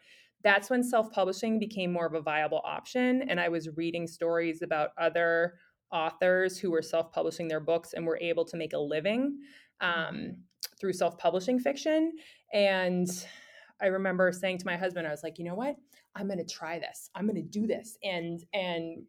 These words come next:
Speaker 1: we agreed that if I, if I wrote a book and I was able to replace my,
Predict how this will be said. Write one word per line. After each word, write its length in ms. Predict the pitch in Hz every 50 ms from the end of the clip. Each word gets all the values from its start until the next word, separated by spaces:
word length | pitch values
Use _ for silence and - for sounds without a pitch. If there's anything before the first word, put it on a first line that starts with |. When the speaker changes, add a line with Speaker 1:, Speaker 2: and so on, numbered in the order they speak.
| _
Speaker 1:
we 640 | - 175 165 175 208 208 208 202 202 196 190 - -
agreed 600 | - 185 180 185 208 220 185 165 165 165 160 170 165
that 100 | 175 170
if 160 | 165 170 -
I, 280 | 170 160 156 156 156 - _ _ _ _ _ _ _
if 180 | - 170 - 165
I 300 | 156 156 156 156 156 - - _ _ _ _ _ _
wrote 200 | 170 180 185 190
a 40 | 190
book 280 | 175 190 196 214 214 -
and 100 | 170 165
I 220 | 156 156 160 - -
was 160 | 170 170 -
able 280 | - 185 185 180 190 185
to 120 | 180 - 175
replace 540 | 165 165 - - 190 180 180 180 180 180
my, 400 | 175 175 165 156 156 151 151 151